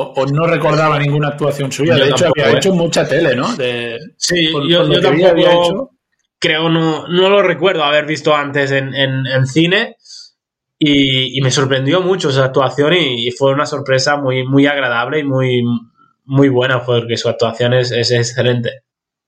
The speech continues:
Speaker 1: Sí, no, y el personaje, además, a mí me, me transmitía como mucha calidez y mucha cercanía, no sé a
Speaker 2: Sí,
Speaker 1: ti,
Speaker 2: sí, sí.
Speaker 1: ¿no? Como, como una figura paterna para el personaje de,
Speaker 2: Sí,
Speaker 1: ¿cómo
Speaker 2: de
Speaker 1: se llamaba?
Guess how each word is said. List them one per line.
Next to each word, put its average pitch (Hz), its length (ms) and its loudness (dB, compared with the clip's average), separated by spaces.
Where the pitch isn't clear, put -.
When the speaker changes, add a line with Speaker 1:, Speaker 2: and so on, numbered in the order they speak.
Speaker 1:
Sí, 165 180 -6
no, 165 220 -2
y 135 180 -4
el 127 120 -4
personaje, 135 600 -2
además, 147 480 -2
a 151 140 -6
mí 147 160 -4
me, 165 240 -6
me 143 140 -6
transmitía 139 640 -2
como 147 220 -2
mucha 147 340 -2
calidez 135 480 0
y 135 60 -2
mucha 143 340 -4
cercanía, 147 600 -4
no 147 100 -4
sé 147 120 -2
a 143 60 6
Speaker 2:
Sí, 139 60 2
Speaker 1:
ti, 135 260 -2
Speaker 2:
sí, 143 120 0
sí. 143 120 0
Speaker 1:
¿no? 131 200 2
Como, 147 320 0
como 147 280 -2
una 160 140 -2
figura 170 300 0
paterna 151 420 -2
para 135 180 0
el 127 100 -4
personaje 131 560 -8
de, 139 120 0
Speaker 2:
Sí, 123 80 -4
Speaker 1:
¿cómo 120 140 2
Speaker 2:
de 107 40 -4
Speaker 1:
se 131 140 -6
llamaba? 120 400 -8